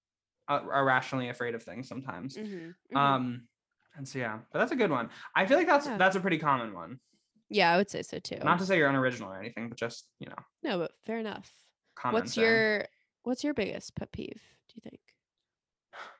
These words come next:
Speaker 1: My biggest one, especially with, like, social media culture,
Speaker 2: Mm-hmm.
Speaker 1: actually, this does get me pretty hot. It might be my biggest pet peeve.
Speaker 2: Okay.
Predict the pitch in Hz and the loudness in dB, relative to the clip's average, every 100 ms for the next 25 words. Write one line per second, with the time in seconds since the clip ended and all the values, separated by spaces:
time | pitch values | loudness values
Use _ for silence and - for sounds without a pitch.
0 | _ _ 175 220 165 156 240 247 247 247 | _ _ 2 6 6 6 4 6 8 8
1 | 254 247 - _ _ 160 185 180 277 277 | 6 4 -2 _ _ -2 0 2 0 0
2 | 262 - 147 147 151 135 127 139 143 151 | 0 -2 -2 0 0 0 0 -2 0 -2
3 | 151 185 196 190 _ _ _ _ 214 196 | 0 2 2 -2 _ _ _ _ -12 -8
4 | 180 165 202 294 _ - 151 180 240 180 | -6 -6 -8 -10 _ 0 2 2 0 0
5 | 185 151 139 139 135 131 135 135 123 117 | 2 2 2 0 -2 -2 -4 -2 -4 -4
6 | 135 151 143 131 120 120 127 151 - - | -2 -2 0 -2 -4 -8 -8 -10 -10 -14
7 | - _ _ _ _ _ _ _ _ 208 | -14 _ _ _ _ _ _ _ _ -12
8 | 220 | -10